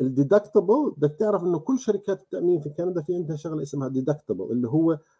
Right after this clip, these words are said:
أقل حد للدفع. الديدكتبل بيكون عادة من ميتين وخمسين وأعلى. آه، مثلًا أنت تصليح السيارة بكلفك ألف دولار، أوكي؟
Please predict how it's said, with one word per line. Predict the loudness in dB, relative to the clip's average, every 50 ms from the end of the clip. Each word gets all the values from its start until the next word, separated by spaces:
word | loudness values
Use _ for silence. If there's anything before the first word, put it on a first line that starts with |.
| _ _ -16
أقل | -8 0 2 4 4 4 4
حد | 2 -2 -6 -6 -6 -6 -2 0 0
للدفع. | 0 2 4 2 2 2 0 -8 -8 _ _ _ _ _ _ _ _ _ _ _ _ _ _ 0
الديدكتبل | 0 2 2 4 8 8 6 8 8 8 10 10 8
بيكون | 6 6 2 6 8 8 8
عادة | 8 6 4 6 6 6 6 4 4 2
من | 2 4 4 4 4 4
ميتين | 4 4 6 6 6 4
وخمسين | 4 0 0 -2 -2 -2 0 2 4 4 6 4 2 0 -2 -6 -12 _ _ _ _ _ _ -2
وأعلى. | -2 -2 -2 -4 -4 -6 -6 -6 -8 -10 _ _ _ _ _ _ 0
آه، | 2 2 2
مثلًا | 4 4 4 4 4 6 6 6 4 4 2 0
أنت | 0 0 0
تصليح | -2 -4 0 2 2 2 2
السيارة | 2 -2 -2 0 2 2 2 2 2 2 2 0 0 0 -2 -4 -6
بكلفك | -6 -6 -2 2 2 2 2 2 0 -2 -2 -4 -4 -4 -2
ألف | -2 -2 0
دولار، | 2 2 2 2 2 -2 -6 _ _ _ _ _ _ -20
أوكي؟ | -10 _ 0 2 2 2